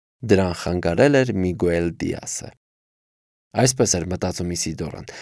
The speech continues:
երբ դուրս գնաց բացատից և սլացավ դեպի իր հորեղբոր հասիենդան։ Իսիդորան իր մոխրագույն ձին բաց է թողել քառատրոփ։ Աղջկա գլուխը բաց է, սանրվածքը քանդվել է։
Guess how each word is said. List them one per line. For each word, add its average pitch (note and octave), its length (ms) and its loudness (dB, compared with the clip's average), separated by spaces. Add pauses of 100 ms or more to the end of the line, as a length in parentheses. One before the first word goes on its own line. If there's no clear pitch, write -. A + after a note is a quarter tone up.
(140)
երբ G2+ 280 6
դուրս A2 300 8
գնաց E2+ 340 -4
բացատից C#3+ 580 2 (360)
և G#2 120 2
սլացավ - 500 2
դեպի F#2 260 0
իր G#2 140 0
հորեղբոր F2 640 -4
հասիենդան։ - 680 -6 (1500)
Իսիդորան G3 560 8
իր D3+ 100 8
մոխրագույն C#3+ 540 6
ձին C3+ 200 4
բաց F2 280 2
է E2 80 0
թողել F2+ 340 2
քառատրոփ։ - 720 -2 (800)
Աղջկա G2+ 380 2
գլուխը G2+ 420 4
բաց D2+ 300 0
է, - 140 -6 (360)
սանրվածքը F#2 680 2
քանդվել F#2 640 -4
է։ - 100 -20